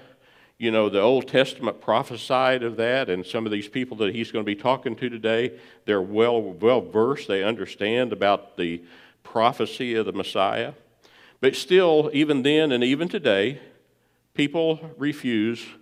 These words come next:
to recognize that Jesus is the Christ. They rec-, they don't recognize that he's the King of Kings and he's the Lord of Lords.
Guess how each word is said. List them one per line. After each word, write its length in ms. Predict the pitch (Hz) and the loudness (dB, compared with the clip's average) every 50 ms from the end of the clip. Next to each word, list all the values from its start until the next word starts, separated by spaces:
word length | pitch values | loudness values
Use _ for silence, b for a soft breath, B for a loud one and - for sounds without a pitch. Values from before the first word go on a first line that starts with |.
| _ b b b b b b b b b | _ b b b b b b b b b
to 100 | - 127 | -6 -2
recognize 640 | 110 113 135 147 147 151 127 110 110 104 101 101 101 | 2 2 2 2 2 -2 -4 0 2 2 2 2 0
that 140 | 117 104 110 | -2 -8 -6
Jesus 500 | 107 113 117 123 123 123 127 120 - - | -4 -4 -2 -2 -4 -6 -8 -8 -8 -8
is 140 | 113 104 104 | -8 -10 -10
the 40 | 95 | -14
Christ. 640 | - - - 117 92 76 78 82 - - - - - - - _ _ _ _ _ _ _ _ _ _ _ _ _ _ _ - | -14 -6 -4 -2 -2 -2 -4 -8 -12 -14 -16 -18 -20 -20 -20 _ _ _ _ _ _ _ _ _ _ _ _ _ _ _ 2
They 100 | 117 131 | 4 6
rec-, 180 | 147 165 165 | 6 6 4
they 320 | 165 135 131 131 123 139 135 | 4 2 0 2 2 2 2
don't 200 | 139 156 151 117 | 2 0 0 2
recognize 560 | 143 156 151 156 147 131 139 127 123 123 123 | 0 0 0 -2 -4 0 2 2 2 2 2
that 120 | 131 120 | 0 0
he's 220 | 127 139 135 135 - | 2 0 -2 -2 -6
the 80 | 127 | -12
King 340 | 123 - - 170 160 156 147 | -14 -4 -2 0 2 2 2
of 140 | 131 123 127 | 0 -2 -4
Kings 420 | - - 160 151 135 127 120 110 | -4 -2 0 2 2 2 0 0
and 140 | 117 107 107 | -2 -2 -2
he's 340 | 117 135 135 135 123 110 85 | -2 0 0 0 -2 -4 -6
the 60 | 110 | -10
Lord 340 | 101 98 117 127 123 123 113 | -4 -2 0 2 2 2 0
of 80 | 107 104 | 0 0
Lords. 520 | 104 113 120 120 110 104 101 98 - B | 2 2 2 4 2 2 0 -2 -8 B